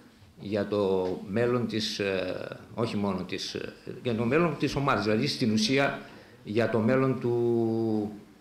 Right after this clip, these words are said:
ε, ερασιτέχνη. Ε, θα δώσω το λόγο τώρα στον πρόεδρο του Συλλα-, του ερασιτέχνη, τον Πασχάλη του Τσιτηρόκη, ο οποίος θα σας ενημερώσει για το διάστημα το οποίο, ε,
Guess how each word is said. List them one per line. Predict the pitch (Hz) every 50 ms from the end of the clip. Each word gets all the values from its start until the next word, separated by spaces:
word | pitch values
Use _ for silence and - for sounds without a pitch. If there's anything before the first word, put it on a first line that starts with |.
| - - - - - - - - -
ε, | - - 98 98 95 95 101 104
ερασιτέχνη. | 110 110 107 107 - - 120 101 - - 98 - - - - - - - - - - - - - - - - - - - - 170 165 170 180 175 165 170 185 190 185 - - - - - _ _ _ _ _ _ _ _ -
Ε, | - 101 98 95 - - - - - - - - - - - - - - -
θα | - 110
δώσω | 104 127 135 131 -
το | - 120
λόγο | 113 127 127 123 120
τώρα | 120 123 120 120
στον | 117 - 110 92
πρόεδρο | 107 123 120 110 104 95
του | 101 98
Συλλα-, | - 95 92 92 90 92 - - 90 - -
του | 98 92 87 90 95
ερασιτέχνη, | 95 101 92 - 110 107 107 107
τον | 107 87 -
Πασχάλη | 98 98 - - 107 107 107
του | 110 98
Τσιτηρόκη, | 87 - 92 85 95 95 87 85 95 98 95 113 147 147 - - - - - - - - - - - _ _ _
ο | - 104
οποίος | 101 98 - 113 113 107 110
θα | - 110 101
σας | 101 - - 101 92 92 - - - -
ενημερώσει | 113 110 98 101 101 95 95 101 104 101 113 110 - 131 143 156 196 - - - - - - - _ _ _ _
για | - 104 90 90 101 101 98 98 98 95 92 90 92 -
το | - 101 98
διάστημα | 95 110 123 123 123 - 117 107 107
το | 107 107
οποίο, | 110 120 113 101 107 104 - - - -
ε, | - - -